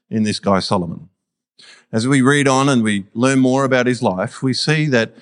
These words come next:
he chose a way of folly, often. He ends up getting lost in lust and hedonism,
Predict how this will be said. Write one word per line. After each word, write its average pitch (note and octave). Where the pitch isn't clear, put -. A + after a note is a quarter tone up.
he D3+
chose D#3+
a D#3+
way C#3
of C3
folly, D3+
often. F3+
He G#2
ends A#2+
up A#2
getting A#2+
lost G#2
in F2+
lust A#2
and F#2+
hedonism, C3